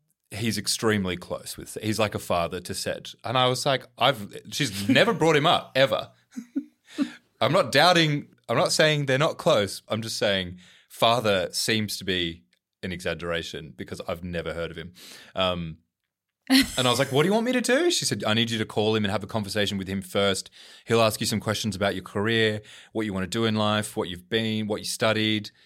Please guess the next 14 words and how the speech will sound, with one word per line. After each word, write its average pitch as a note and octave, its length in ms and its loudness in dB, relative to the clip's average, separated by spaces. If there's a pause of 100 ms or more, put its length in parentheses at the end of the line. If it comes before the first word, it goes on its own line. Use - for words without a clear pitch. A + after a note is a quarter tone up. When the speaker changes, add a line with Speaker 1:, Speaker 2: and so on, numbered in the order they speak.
(180)
Speaker 1:
what, G#2 280 0
what, G#2+ 340 0 (160)
you B2 140 -2
know, A2+ 100 4
Speaker 2:
What B3 100 6
your A3 100 4
parents G#3+ 640 4
do, G#3+ 420 0
Speaker 1:
what B3 60 8
Speaker 2:
is B2+ 60 6
Speaker 1:
my A2 140 6
Speaker 2:
it? - 40 -2
Speaker 1:
parents A#2+ 420 0
do, A#2+ 460 0